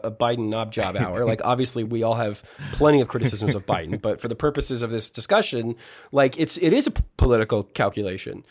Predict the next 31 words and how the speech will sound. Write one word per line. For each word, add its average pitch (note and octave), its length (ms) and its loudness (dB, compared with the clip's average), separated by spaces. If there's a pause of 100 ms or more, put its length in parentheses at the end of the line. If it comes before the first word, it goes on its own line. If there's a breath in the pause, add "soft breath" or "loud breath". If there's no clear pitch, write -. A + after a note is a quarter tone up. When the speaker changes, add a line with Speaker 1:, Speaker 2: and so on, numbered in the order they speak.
(340 soft breath)
Speaker 1:
Um, A#2 360 4
because A#2+ 520 0
it C#3+ 160 0
is C4 160 4
unpopular. A#2+ 420 0
Thank C#3+ 280 4
God C#3+ 280 6
for C#3 120 0
the B2 100 0
people C3 380 -2
of, A#2 260 -4
of A#2 160 -4
Afghanistan. A#2 800 -4 (340 loud breath)
You B2+ 120 0
know, A2+ 180 4
it, A#2+ 100 4
it C#3+ 160 4
sucks - 280 2
that B2+ 120 4
our A#2 120 6
wars A2+ 320 4
have A2+ 140 -2
to A#2 80 -8
be A2+ 120 -6
contingent A2 460 -4
upon, G#2+ 560 -8
um, - 420 -10
uh, A2 160 -8
domestic A2+ 500 -6
approval, A#2+ 460 -4
but A2+ 300 -6